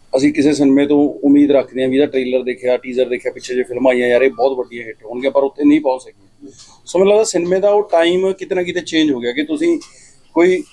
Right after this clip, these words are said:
ਸ਼ੋਰ ਹੋ ਕੇ ਨਹੀਂ ਕਹਿ ਸਕਦੇ, ਗਾਰੰਟੀ ਨਾਲ ਨਹੀਂ ਕਹਿ ਸਕਦੇ ਕਿ ਯਾਰ ਇਹ ਐਡਾ ਵੱਡਾ ਮਾਰਕਾ ਮਾਰੂਗੀ, ਪਰ ਸਾਡਾ ਕੰਮ ਹੈ ਇੱਕ ਚੰਗਾ ਸਿਨੇਮਾ ਲੈ ਕੇ ਆਉਣਾ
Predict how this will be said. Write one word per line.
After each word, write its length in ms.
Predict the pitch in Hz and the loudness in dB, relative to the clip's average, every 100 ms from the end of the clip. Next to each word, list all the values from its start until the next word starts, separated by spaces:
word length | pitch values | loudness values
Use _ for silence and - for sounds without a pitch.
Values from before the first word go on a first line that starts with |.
| - | -10
ਸ਼ੋਰ 300 | - 180 226 | -2 2 2
ਹੋ 100 | 214 | 2
ਕੇ 100 | 202 | 0
ਨਹੀਂ 100 | 156 | 0
ਕਹਿ 160 | 139 | 0
ਸਕਦੇ, 260 | 139 143 143 | 0 -2 -2
ਗਾਰੰਟੀ 320 | 143 151 160 | -2 -2 -2
ਨਾਲ 140 | 165 156 | 0 0
ਨਹੀਂ 120 | 143 | 0
ਕਹਿ 160 | 123 | -4
ਸਕਦੇ 320 | 127 139 131 135 | -4 -6 -4 -2
ਕਿ 100 | 139 | 2
ਯਾਰ 180 | 135 | 2
ਇਹ 260 | 139 147 147 | 2 0 0
ਐਡਾ 200 | 131 135 | 0 0
ਵੱਡਾ 200 | 131 131 | 2 0
ਮਾਰਕਾ 360 | 131 120 120 127 | 0 -2 -4 -4
ਮਾਰੂਗੀ, 300 | 127 131 143 | -4 -4 -6
ਪਰ 120 | 143 | -6
ਸਾਡਾ 360 | - 127 151 | -2 -2 0
ਕੰਮ 280 | 165 156 147 | 0 2 2
ਹੈ 160 | 147 151 - _ _ _ _ - | 0 -2 -12 _ _ _ _ -14
ਇੱਕ 100 | 147 - | -14 -4
ਚੰਗਾ 300 | 147 147 160 | 2 4 4
ਸਿਨੇਮਾ 280 | 160 160 | 2 2
ਲੈ 140 | 165 156 | 2 0
ਕੇ 140 | 151 | -2
ਆਉਣਾ 200 | 151 151 | -2 -2